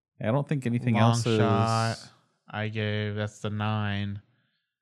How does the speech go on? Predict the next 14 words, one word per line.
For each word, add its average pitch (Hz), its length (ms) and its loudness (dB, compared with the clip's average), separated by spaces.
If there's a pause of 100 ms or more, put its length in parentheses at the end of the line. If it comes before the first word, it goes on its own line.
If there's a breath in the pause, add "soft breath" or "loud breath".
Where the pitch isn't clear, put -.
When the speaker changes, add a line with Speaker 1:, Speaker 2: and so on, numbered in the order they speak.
(640)
Speaker 2:
And 104 160 -4
then, 104 920 -4
uh, 98 580 -8 (2000 soft breath)
what 123 120 -8
else 123 140 -8
did 113 80 -6
I 107 80 -4
give 107 180 -6
a 104 60 -8
nine 107 680 -6
to? 104 200 -12
I - 40 -10
don't, 139 180 -8 (260)
oh, 104 240 -10